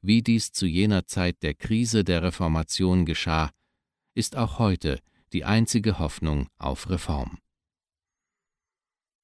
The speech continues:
Die Protestanten erkannten Anzeichen einer drohenden Gefahr. Es gab aber auch Hinweise, dass Gott seine Hand ausstreckte, um die Treuen zu bewahren.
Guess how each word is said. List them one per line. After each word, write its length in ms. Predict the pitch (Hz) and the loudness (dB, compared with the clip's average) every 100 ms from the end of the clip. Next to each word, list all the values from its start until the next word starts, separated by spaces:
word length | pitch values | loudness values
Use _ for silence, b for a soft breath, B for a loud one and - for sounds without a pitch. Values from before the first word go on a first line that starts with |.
| _ _ _ | _ _ _
Die 100 | 104 | 0
Protestanten 760 | 101 120 113 107 - 123 - 131 | 2 2 2 0 2 0 2 0
erkannten 500 | 101 - 117 120 104 | -2 0 0 2 0
Anzeichen 720 | - 110 107 104 92 90 104 | 2 2 2 2 0 2 0
einer 280 | - 87 87 | 2 2 2
drohenden 600 | 82 87 95 90 85 82 | 2 2 4 4 4 2
Gefahr. 500 | 78 - 76 65 - _ _ _ _ _ _ _ b b b b b | 0 -4 -4 -4 -8 _ _ _ _ _ _ _ b b b b b
Es 120 | 101 - | -4 2
gab 240 | 165 - | 2 2
aber 240 | 113 95 | 0 2
auch 160 | 82 85 | 0 2
Hinweise, 680 | 120 123 107 104 104 123 147 | 8 8 8 6 4 4 2
dass 260 | 117 110 - | 2 -2 -2
Gott 220 | 117 - | -4 -2
seine 320 | 107 101 90 | 2 4 4
Hand 260 | 95 104 - | 4 2 2
ausstreckte, 800 | 92 92 - - 95 87 - 80 | 0 0 -2 -2 -2 -2 -2 0
um 160 | 92 | 2
die 120 | 87 | 2
Treuen 500 | 80 - 85 85 87 | -2 -2 0 2 2
zu 160 | - 85 | 0 -2
bewahren. 640 | 107 98 92 82 71 65 | -2 0 0 0 -2 -6